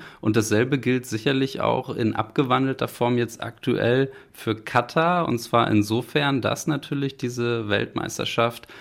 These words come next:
ein riesiger P-R-Coup für die Kataris darstellt. Aber gleichzeitig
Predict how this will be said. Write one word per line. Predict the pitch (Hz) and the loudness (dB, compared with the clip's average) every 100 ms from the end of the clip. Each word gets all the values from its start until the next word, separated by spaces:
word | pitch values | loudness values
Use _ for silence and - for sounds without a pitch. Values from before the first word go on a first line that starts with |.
| - - | -20 -2
ein | 107 104 | 2 2
riesiger | 123 160 117 | 4 4 4
P-R-Coup | 107 - 95 92 117 151 - 117 117 110 | 0 0 2 4 2 2 -2 0 0 -2
für | - - 127 | -6 -2 0
die | 151 | 0
Kataris | - 107 107 104 101 | -2 -4 -2 -2 -2
darstellt. | - 92 - - 160 - | -2 -4 -4 -2 -2 2
Aber | 120 | 2
gleichzeitig | 104 98 127 - 139 147 156 | 2 0 -2 -2 -2 -2 -6